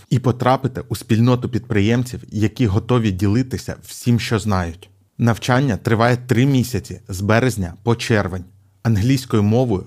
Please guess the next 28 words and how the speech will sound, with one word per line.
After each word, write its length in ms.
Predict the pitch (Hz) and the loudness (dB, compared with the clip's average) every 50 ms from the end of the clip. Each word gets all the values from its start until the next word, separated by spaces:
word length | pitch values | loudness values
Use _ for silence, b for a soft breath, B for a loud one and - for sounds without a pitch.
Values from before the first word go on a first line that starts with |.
| - - | -10 -4
та 140 | - 117 107 | 0 0 0
з 120 | 95 - - | 0 -2 -8
фокусом 640 | - - 120 120 117 120 113 98 - - 90 90 | -6 0 0 0 0 0 -4 -4 -4 -6 -4 -2
на 100 | 92 104 | -2 -2
практику. 640 | 104 - - 107 92 87 - - - - - - - _ - | -2 0 0 0 0 0 -2 -10 -12 -12 -14 -20 -20 _ -4
Учасники 520 | - - - 139 135 131 - 135 117 - 98 | -4 0 2 2 2 2 2 -2 -2 -2 -2
програми 480 | - 117 107 101 127 127 160 156 101 | 0 0 0 2 2 0 0 -2 -4
вивчають 520 | - 92 110 104 - - 131 117 143 143 - | 0 0 -2 -2 0 0 0 0 0 0 -2
такі 240 | 107 - - 127 | -6 -2 0 0
дисципліни, 680 | 127 117 110 - - - 107 - - 113 123 127 117 107 | 0 0 0 -2 -2 -4 -6 -4 0 0 2 2 2 0
як: 400 | 95 95 95 92 - - - _ _ _ - - | 0 0 -2 -4 -4 -10 -20 _ _ _ -10 -10
Вступ 460 | 104 - - - - - 135 135 143 | -10 -10 -10 -8 -2 0 0 0 2
до 120 | 120 113 110 | 0 2 2
Lean 360 | 104 110 120 127 123 - - | 2 2 2 0 0 -2 -2
Startup, 400 | 127 120 - - - 107 104 98 - - _ _ _ | -2 -2 -2 0 0 0 0 0 -4 -14 _ _ _
побудова 520 | - 104 98 104 104 101 104 104 113 123 | -6 -4 -2 -2 0 2 2 2 2 0
партнерств, 720 | 123 127 127 120 - - 123 107 101 92 - - - - - - _ _ _ _ - | 2 0 -2 -2 0 0 0 2 0 0 -4 -8 -16 -18 -20 -20 _ _ _ _ -4
управління 600 | 131 - - 117 113 110 127 143 160 151 131 101 | -2 0 2 2 2 4 4 2 2 2 2 0
фінансами 680 | - - 107 107 110 117 123 123 - 131 127 120 123 123 | -2 -2 -2 0 0 0 -2 -2 -2 0 0 0 -2 -4
у 60 | 123 | -8
стартапі, 640 | - - - 123 117 - - 117 101 92 - - 92 92 - _ _ _ | -8 -2 -2 -2 -2 0 0 2 2 0 0 -4 -10 -12 -12 _ _ _
штучний 540 | - - - - 127 127 123 - - 131 120 | -18 -12 -4 0 0 0 0 0 0 2 2
інтелект 400 | 117 113 123 113 120 131 143 120 | 2 2 2 2 2 2 2 2
для 120 | 107 110 | 0 0
бізнес-аналітики, 1120 | 104 104 107 113 107 123 120 123 - 123 113 117 113 107 104 92 - - - - - - - - | 2 2 0 0 2 2 0 0 0 0 2 2 0 0 -2 -4 -6 -8 -14 -14 -20 -20 -14 -8
дизайн 480 | - 101 113 107 92 113 110 120 127 | -2 2 2 2 2 2 2 4 4
мислення, 580 | 123 120 117 104 - - 101 95 92 85 90 - - - _ _ | 4 4 2 0 -2 -4 -4 -4 -4 -4 -8 -12 -16 -20 _ _
прототипування, 960 | - 120 120 120 139 123 127 127 127 127 123 117 120 113 104 98 92 90 90 | 0 0 0 2 0 0 0 0 0 0 2 2 4 2 2 2 -2 -4 -8